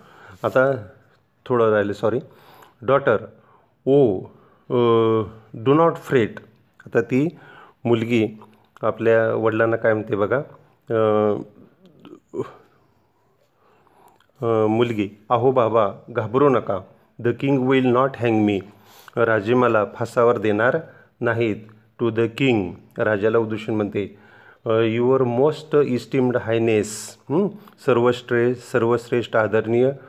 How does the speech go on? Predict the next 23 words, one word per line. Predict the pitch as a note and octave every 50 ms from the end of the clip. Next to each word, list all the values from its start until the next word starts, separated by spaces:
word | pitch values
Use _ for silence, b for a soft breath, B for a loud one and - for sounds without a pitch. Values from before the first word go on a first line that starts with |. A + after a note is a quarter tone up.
| B B B B B B _ -
अ, | A2+ A2+ A#2
महाराज, | A2 A2 A2+ A#2 A2+ A#2 A2+ G#2 G2+ G#2+ B B B B B B -
"I | A2 A2+ A#2 A#2 A2+
rarely | A#2 A#2+ B2 C3 B2+ A#2+ B2 B2 B2
step | B2+ B2+ - - - B2+ C3 C3 C3 - -
out | A#2 A2 A2 G#2+ G#2 G#2+ - b b b b b _ - A#2
the | A#2+ A#2+
threshold | A#2+ - - D3+ D#3 D3+ D3+ - B2 G#2+ G#2+ G#2 F#2+ - - - -
of | - A2+ A2+ A2+ - A2+
my | A2 G#2+ A2+ B2+ B2+ - - - -
house." | C3 B2+ A2 F#2+ - - - - - _ _ -
Threshold | A#2 B2 A#2+ - C3+ B2+ B2 A#2+
म्हणजे | B2 B2 A#2+ A2+ B2+ D3 F3 B B B B B B -
उंबरठा. | C3+ C#3 C3+ C3 B2 A2+ G2 A2 G2 F#2 - - B B B B B B B _
तर | - A2
ती | G2 -
काय | A#2+ - B2 A2+
म्हणते | A2 G#2 F#2 A2
बघा, | G2+ G2 G2+ A2+ B2 - - -
"माझ्या | A2+ A#2 A2 G2+ B2 C3+
घराच्या | C3+ B2+ B2 A#2+ A#2 A#2 A#2 - C3 B2+ B2+ C3 C3 C3 - - A#2+
उंबरठ्याबाहेर | A#2 A2 G#2+ B2 B2 C3 B2 B2+ B2 A2 A2+ A2 G#2+ A2+ A#2 G#2+ G2+
मी | G#2+ A#2 A#2+